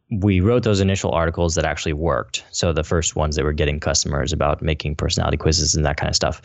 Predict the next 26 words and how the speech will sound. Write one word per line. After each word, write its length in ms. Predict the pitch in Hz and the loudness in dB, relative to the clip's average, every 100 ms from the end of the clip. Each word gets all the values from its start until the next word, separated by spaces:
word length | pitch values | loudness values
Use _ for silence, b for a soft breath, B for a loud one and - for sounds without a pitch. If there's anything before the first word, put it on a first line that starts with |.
| B B B B | B B B B
But 120 | 117 | 0
then 160 | 110 113 | 4 4
that 140 | 117 | 2
started 420 | - 104 90 76 73 | 0 -2 -2 -4 -8
to 60 | |
dry 260 | 78 78 71 | -4 -2 0
up. 280 | - - _ 101 | -2 -6 _ -4
It 80 | |
was, 440 | 82 80 76 80 - B B | -2 0 0 -2 -6 B B
there's, 240 | 95 87 - | 0 0 -2
it 120 | 104 | 2
was 200 | 92 87 | 2 2
such 220 | 107 - | 0 0
a 60 | 92 | -2
niche 480 | 82 85 - - - | -2 -4 -6 -12 -8
that 280 | 78 - - b b b _ - | -6 -6 -8 b b b _ -6
once 400 | 92 92 85 - | 0 2 2 0
I 80 | 87 | 0
had 140 | 80 | 0
written 220 | 85 87 | -2 -2
a 40 | 80 | -2
hundred 300 | 98 85 78 | 0 2 2
articles 460 | 78 78 80 76 | 0 0 -2 -2
that 140 | 78 71 | -2 0
were 200 | 78 73 | 0 2
very 460 | 85 78 71 73 | 2 2 2 -2